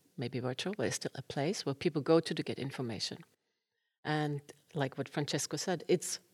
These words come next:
vetted information. It's a, a particular type of information. S-, and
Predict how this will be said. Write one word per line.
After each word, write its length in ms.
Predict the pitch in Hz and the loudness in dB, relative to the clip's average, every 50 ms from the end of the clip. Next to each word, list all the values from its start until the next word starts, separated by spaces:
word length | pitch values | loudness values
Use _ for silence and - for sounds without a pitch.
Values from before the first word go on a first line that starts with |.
| - | -6
vetted 320 | 127 - 147 135 - 143 - | 0 0 0 0 0 -2 -4
information. 600 | 147 - - - 139 123 117 123 131 - - 139 | -4 -6 -6 -8 -8 -6 -6 -6 -6 -6 -6 -6
It's 160 | 113 - - | -6 -6 -6
a, 60 | - - - - - - | -8 -8 -10 -10 -8 -6
a 60 | 143 | -6
particular 680 | - - 156 - - - - - - 165 147 127 117 - - - - _ _ | -4 -4 -6 -6 -4 -6 -6 -4 -4 -2 -2 -2 -2 -6 -10 -20 -20 _ _
type 240 | - - 151 - - | 2 2 2 2 2
of 140 | 147 - - | 0 -2 -2
information. 560 | 139 131 - 143 139 135 123 123 - 147 139 | -4 -4 -4 -4 -2 -2 0 0 0 0 -2
S-, 180 | 135 - - - - | -2 -4 -6 -6 -4
and 320 | - 143 139 135 135 135 | -2 0 0 0 0 -2